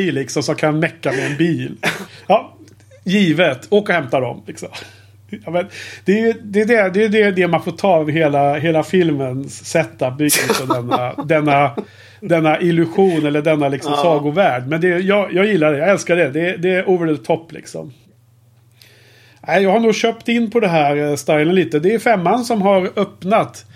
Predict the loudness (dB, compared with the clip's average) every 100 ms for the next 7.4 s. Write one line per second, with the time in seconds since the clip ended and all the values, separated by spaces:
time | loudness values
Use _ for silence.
0 | -20 -4 -2 2 4 4 2 0 -2 0
1 | 2 0 0 0 2 2 -2 -2 0 0
2 | 0 -4 -4 -4 -4 -4 -6 -10 -10 -12
3 | -14 -20 -20 -20 -20 -20 -20 -20 -20 -20
4 | -20 -6 -2 0 0 -2 0 2 2 0
5 | 0 2 2 2 2 2 4 4 2 0
6 | 2 2 4 4 2 2 2 2 2 2
7 | 0 0 0